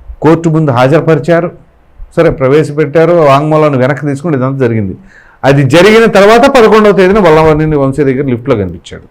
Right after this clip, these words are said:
So, of course, ఆయనకు చెప్పడం "సత్యవర్ధన్ ఎవరో నాకు తెలియదు" అన్నాడు, అది వేరే విషయం, అది అసలు అడ్డంగా బుక్ అయిన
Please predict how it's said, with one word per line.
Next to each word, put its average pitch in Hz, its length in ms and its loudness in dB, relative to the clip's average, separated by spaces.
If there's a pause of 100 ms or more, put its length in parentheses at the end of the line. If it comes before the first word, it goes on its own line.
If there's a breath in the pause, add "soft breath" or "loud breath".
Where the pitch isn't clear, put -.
(1160)
So, 175 160 4
of - 100 -4
course, 180 160 2
ఆయనకు 160 220 2
చెప్పడం 165 420 2
"సత్యవర్ధన్ 156 460 2
ఎవరో 151 180 4
నాకు 139 140 2
తెలియదు" 135 200 0
అన్నాడు, 123 220 -2
అది 120 120 2
వేరే 127 160 2
విషయం, 110 240 -2
అది 110 120 2
అసలు 107 220 -2
అడ్డంగా 131 300 0
బుక్ 131 240 -2
అయిన 131 280 0